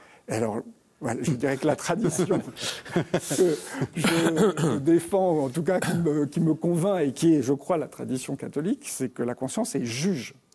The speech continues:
Speaker 1: et n'est pas l'origine, euh, et la source, on pourrait dire, du droit.
Speaker 2: Alors là,
Speaker 1: Bien
Speaker 2: on,
Speaker 1: du mal.
Speaker 2: là, vous défendez une position qui n'est pas forcément la position, euh, contemporaine. Est-ce que vous êtes d'accord ?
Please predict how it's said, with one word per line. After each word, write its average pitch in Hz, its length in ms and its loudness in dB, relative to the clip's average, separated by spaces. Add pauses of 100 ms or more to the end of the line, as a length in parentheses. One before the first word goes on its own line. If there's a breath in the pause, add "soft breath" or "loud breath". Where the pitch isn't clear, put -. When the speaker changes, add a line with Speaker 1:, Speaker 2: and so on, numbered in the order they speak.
(1300)
Speaker 1:
et 127 80 -2
n'est 127 120 0
pas 185 180 -2
l'origine, 151 760 0 (600)
euh, 135 380 -8 (100)
et 117 60 -6
la 117 160 -4
source, - 420 -8 (180)
on - 60 -10
pourrait 120 180 -8
dire, 127 140 -4
du 123 140 -6
droit. 120 280 -8 (100)
Speaker 2:
Alors 104 280 -2
là, 151 240 0
Speaker 1:
Bien 135 80 -8
Speaker 2:
on, - 60 -6
Speaker 1:
du 123 60 -10
mal. 123 160 -14 (120)
Speaker 2:
là, 131 160 0
vous 131 140 -4
défendez 110 500 -4
une 113 160 0
position 104 380 -4
qui - 160 -6
n'est - 40 -6
pas 131 200 -6
forcément 135 600 -6
la 143 100 -4
position, 120 800 -6
euh, 104 260 -2
contemporaine. 101 640 -6 (720 soft breath)
Est-ce 123 140 -6
que - 80 -2
vous 120 160 0
êtes 110 140 -4
d'accord ? 120 600 -2